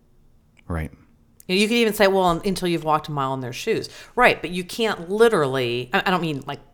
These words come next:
Speaker 2: you know, but, but, like, you can't get inside their head. I mean, you can't, and their heart and their emotions and their psyche and their,
Speaker 1: No.
Speaker 2: you know, um, you can't ever a hundred percent know what that person's going through.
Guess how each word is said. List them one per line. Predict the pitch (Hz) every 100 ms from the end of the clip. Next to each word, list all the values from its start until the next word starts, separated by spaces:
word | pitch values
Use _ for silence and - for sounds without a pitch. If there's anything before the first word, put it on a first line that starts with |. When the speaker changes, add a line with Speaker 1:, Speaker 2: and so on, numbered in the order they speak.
| _ _ _ _ -
Speaker 2:
you | 156
know, |
but, | 151 185 175
but, | 175
like, | 165
you | 190
can't | 180 220 -
get | 180
inside | 180 175 170 160
their | 143 127
head. | - 175 131 80 139
I |
mean, | 147
you | 151 156
can't, | - 170 160 160 160
and | 151
their | 139 135
heart | 165 156 143
and | 143
their | 131
emotions | 143 151 151 139 131
and | 131 135
their | 135 131 - -
psyche | - 165 156 156 143 123 113
and | 123 135
their, | 131 127 127 120 131 _ -
Speaker 1:
No. | 92 85
Speaker 2:
you |
know, | 113 - - - - _
um, | 165 147 139 151
you | 165
can't | 202 185 202
ever | 220
a | 151
hundred | 156 147
percent | 139 - 123 131
know | 135
what | - -
that | -
person's | - - 127
going | - - -
through. | -